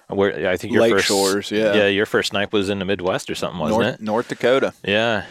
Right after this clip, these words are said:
Speaker 1: and,
Speaker 2: Can't
Speaker 1: uh,
Speaker 2: get any more central than that.
Speaker 1: Yeah,
Speaker 2: <laughs>
Speaker 1: I've, I've talked to people in Oregon and Washington who've killed snipe. So, I mean, they're literally,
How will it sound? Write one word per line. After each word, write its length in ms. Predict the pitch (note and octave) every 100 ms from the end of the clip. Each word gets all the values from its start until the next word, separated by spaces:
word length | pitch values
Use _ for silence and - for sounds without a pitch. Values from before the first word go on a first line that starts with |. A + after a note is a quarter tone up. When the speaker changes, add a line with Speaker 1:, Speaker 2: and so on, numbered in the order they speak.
| -
Speaker 1:
and, 280 | G2 G2
Speaker 2:
Can't 200 | F#2+ F#2+
Speaker 1:
uh, 20 | F#2
Speaker 2:
get 160 | B2+
any 160 | C3 A#2+
more 180 | A#2 A#2
central 440 | - A#2 - A2+
than 160 | G#2+ G#2
that. 400 | G#2+ B2+ A2+ F#2+
Speaker 1:
Yeah, 280 | G#2 - A#2
Speaker 2:
<laughs> 60 | -
Speaker 1:
I've, 100 | G2+
I've 80 | -
talked 220 | A2 -
to 80 | G#2+
people 380 | G#2+ G#2+ A2
in 100 | G#2+
Oregon 320 | F#2+ G#2 A#2 A2+
and 80 |
Washington 560 | G2+ F#2+ A2+ C3+ F#2+ F2+
who've 140 | F2
killed 220 | - E2+ E2
snipe. 300 | F2+ E2+ -
So, 140 | F#2
I 60 | F#2
mean, 160 | F2+
they're 160 | F#2 E2
literally, 560 | F2+ G#2 G2 F2 E2+